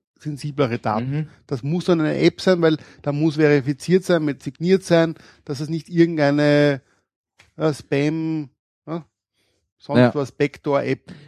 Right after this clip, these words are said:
Speaker 1: Website,
Speaker 2: es
Speaker 1: die
Speaker 2: würde
Speaker 1: ich
Speaker 2: mich nur
Speaker 1: einfach
Speaker 2: inter-
Speaker 1: aufrufe und plötzlich hat der, kann der alles mit mir machen. Ne?
Speaker 2: Es würde mich, ja, das schon klar. Äh, es würde mich nur interessieren, jetzt habe ich das eben am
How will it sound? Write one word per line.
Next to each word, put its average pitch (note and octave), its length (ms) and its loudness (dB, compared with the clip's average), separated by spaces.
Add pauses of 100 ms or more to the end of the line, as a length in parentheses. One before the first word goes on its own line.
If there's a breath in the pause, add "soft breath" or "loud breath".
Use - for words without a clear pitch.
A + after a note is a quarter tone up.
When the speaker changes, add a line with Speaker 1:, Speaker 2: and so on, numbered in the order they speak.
Speaker 1:
Website, C#3 320 0
Speaker 2:
es - 80 0
Speaker 1:
die C#3+ 80 -2
Speaker 2:
würde F#3+ 140 2
Speaker 1:
ich D#3 60 0
Speaker 2:
mich D3+ 80 6
nur - 20 6
Speaker 1:
einfach D3+ 180 4
Speaker 2:
inter- D3 100 6
Speaker 1:
aufrufe F3 220 2
und F3 100 -4
plötzlich D#3 320 -2
hat C#3+ 180 0
der, D3+ 220 -2
kann C#3+ 200 -6
der C3+ 100 -2
alles C3+ 260 -4
mit C#3+ 160 -10
mir C3+ 80 -12
machen. A#2+ 380 -16
Ne? C3+ 120 -20 (200)
Speaker 2:
Es C#3+ 160 -2
würde D#3 140 -6
mich, D#3+ 180 -6
ja, C3 240 4
das D3 200 -2
schon E3 160 -10
klar. A#2 560 2
Äh, A#2 40 0
es C3 140 -2
würde D3+ 120 -6
mich D#3 80 -2
nur D#3+ 80 0
interessieren, D#3 500 -2 (240 loud breath)
jetzt - 220 -2
habe C#3 140 6
ich - 40 -2
das - 300 0
eben B2+ 400 -4
am A2+ 340 -6